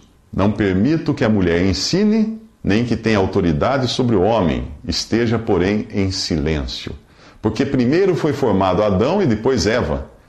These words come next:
e Adão não foi enganado, mas sim a mulher." Primeira Timóteo dois, de onze a quatorze. Deus diz que a mulher é suscetível ao engano, e por isso não deve ensinar.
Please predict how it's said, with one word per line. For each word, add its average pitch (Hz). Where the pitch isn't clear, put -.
e 90
Adão 101
não 143
foi 143
enganado, 73
mas 76
sim 82
a 80
mulher." 71
Primeira 71
Timóteo 82
dois, 120
de 82
onze 76
a 73
quatorze. -
Deus 151
diz 90
que -
a 95
mulher 85
é 92
suscetível 131
ao 82
engano, 73
e -
por 110
isso 87
não 120
deve 87
ensinar. 62